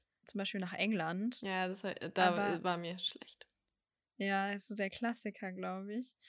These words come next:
Speaker 2: Ja.
Speaker 1: Aber sinkt mir das Herz schon echt ganz schön, ganz schön tief in die Hose. Und ich hab zwar einen Segelschein, aber nur für Binnengewässer. <laughs>
Speaker 2: Du hast einen Segelschein?
Speaker 1: Ja.
Speaker 2: I did not
Speaker 1: <laughs>
Speaker 2: knew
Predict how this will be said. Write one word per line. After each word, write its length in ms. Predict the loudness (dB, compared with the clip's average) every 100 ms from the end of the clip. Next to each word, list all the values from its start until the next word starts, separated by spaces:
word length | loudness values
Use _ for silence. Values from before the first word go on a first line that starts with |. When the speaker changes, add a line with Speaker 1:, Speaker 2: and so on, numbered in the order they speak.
| -20 -16
Speaker 2:
Ja. 240 | -12 0
Speaker 1:
Aber 460 | 4 4 6 4 2 _ _ -6
sinkt 320 | 0 2 2
mir 100 | 2
das 180 | 0 -2
Herz 320 | 0 2 0
schon 240 | -2 -4 -4
echt 260 | -4 -2 -2
ganz 280 | 0 0
schön, 360 | -2 -2 -2 -6 -6
ganz 220 | -6 -6
schön 220 | -6 -8
tief 280 | -6 -8 -8
in 140 | -8
die 160 | -6 -8
Hose. 720 | -6 -4 -2 -2 -2 -2 -4 -8 -20 -20 -20 _
Und 500 | 6 8 6 4 0 _ _ _ _ -2
ich 140 | 6
hab 180 | 6 6
zwar 120 | 2
einen 100 | 2
Segelschein, 800 | 4 4 2 0 0 0 -2 -4
aber 220 | 0 4 4
nur 140 | 4
für 160 | 4 2
Binnengewässer. 680 | 2 2 0 -2 -4 -2
<laughs> 520 | 0 8 8 10 10 10
Speaker 2:
Du 120 | 12
hast 340 | 12 12 10
einen 140 | 6 4 8
Segelschein? 1000 | 10 10 10 6 4 4 6 4 4 0 -6 -20 _ _ _ _ _ _ 0
Speaker 1:
Ja. 480 | 2 4 4 4 2
Speaker 2:
I 180 | 4 4
did 360 | 8 10 12 12
not 220 | 12 12
Speaker 1:
<laughs> 100 | 12
Speaker 2:
knew 300 | 12 10